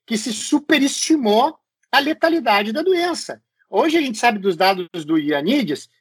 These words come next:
que a doença tem uma letalidade entre zero vírgula zero cinco a zero vírgula vinte e seis. E a gente subestimou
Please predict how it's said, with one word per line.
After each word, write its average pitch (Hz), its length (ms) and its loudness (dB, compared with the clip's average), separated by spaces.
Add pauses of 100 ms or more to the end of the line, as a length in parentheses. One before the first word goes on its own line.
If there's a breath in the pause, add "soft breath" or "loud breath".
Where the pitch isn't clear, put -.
que 240 60 0
a 240 60 4
doença 262 380 2
tem 320 120 0
uma 247 100 0
letalidade 202 720 2
entre 180 200 0
zero 233 400 2
vírgula 196 340 2
zero 143 220 -2
cinco 311 500 -2 (160 soft breath)
a 269 140 2
zero 208 260 2
vírgula 220 320 0
vinte 254 220 -4
e 339 40 -2
seis. 285 500 -2 (100)
E 214 80 0
a 214 40 4
gente 277 280 -2
subestimou 269 960 0